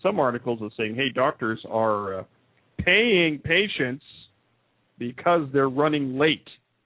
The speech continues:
Is that something that is good or bad? I definitely have thoughts on that. There was a, a good article from the New York Times, uh, this week, and, uh, we'll get into that as well. Um, also, uh, uh, what the, uh,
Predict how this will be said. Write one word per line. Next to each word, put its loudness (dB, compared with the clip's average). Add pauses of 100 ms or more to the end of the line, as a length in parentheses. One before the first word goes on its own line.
(100)
Is -12
that -2
something -4
that 4
is -4 (100)
good 4
or 0
bad? 0
I -6
definitely -8
have -8
thoughts 2 (360)
on 0
that. 2
There -2
was -2
a, 0
a -2
good 0
article 2
from -8
the -8
New 2
York 4
Times, 0 (720)
uh, -8 (100)
this -10
week, -14 (400)
and, -8
uh, 0
we'll -2
get -2
into -10
that 2
as -6
well. 4 (840)
Um, 0
also, 2
uh, -6
uh, -14 (160)
what -4
the, 0
uh, 2